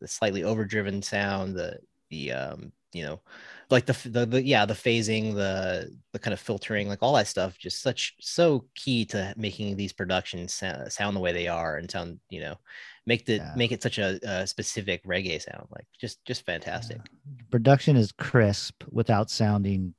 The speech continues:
Speaker 2: corny. It still is, like, deep.
Speaker 1: Exactly. Yeah.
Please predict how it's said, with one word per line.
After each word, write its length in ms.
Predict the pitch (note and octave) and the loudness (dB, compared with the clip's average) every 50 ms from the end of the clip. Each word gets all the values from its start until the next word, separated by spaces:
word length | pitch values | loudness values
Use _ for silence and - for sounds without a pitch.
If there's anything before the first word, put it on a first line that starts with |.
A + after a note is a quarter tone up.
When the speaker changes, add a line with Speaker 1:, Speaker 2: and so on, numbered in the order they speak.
| - _ | -12 _
Speaker 2:
corny. 560 | - - A2+ G#2+ G2 F#2+ F2+ E2+ E2+ E2+ - - - _ - | -4 0 2 2 2 2 0 -2 -6 -8 -12 -16 -20 _ -12
It 140 | B2+ A2 | -10 -10
still 320 | - - - B2+ B2 A#2 A2+ | -10 -6 0 4 6 6 6
is, 160 | G#2+ F#2+ F#2+ | 4 4 2
like, 160 | G#2 G2 F#2+ - _ - _ _ _ _ - - _ _ _ - - _ _ _ _ _ - G#2+ G2 F#2 | 0 0 0 -4 _ -20 _ _ _ _ -20 -20 _ _ _ -20 -20 _ _ _ _ _ -12 -10 -6 2
deep. 400 | A2+ A2 G#2+ G2+ F#2+ - _ - - - - - _ _ _ _ _ _ _ _ _ _ _ _ _ - | 4 4 4 4 2 -2 _ -12 -12 -12 -16 -20 _ _ _ _ _ _ _ _ _ _ _ _ _ -4
Speaker 1:
Exactly. 680 | B2+ G#2+ G#2+ G#2+ G2 G2 - - - - A2 - _ _ _ | -2 0 2 2 2 2 -2 -4 -14 -16 -16 -20 _ _ _
Yeah. 240 | - - - - | -8 -8 -8 -8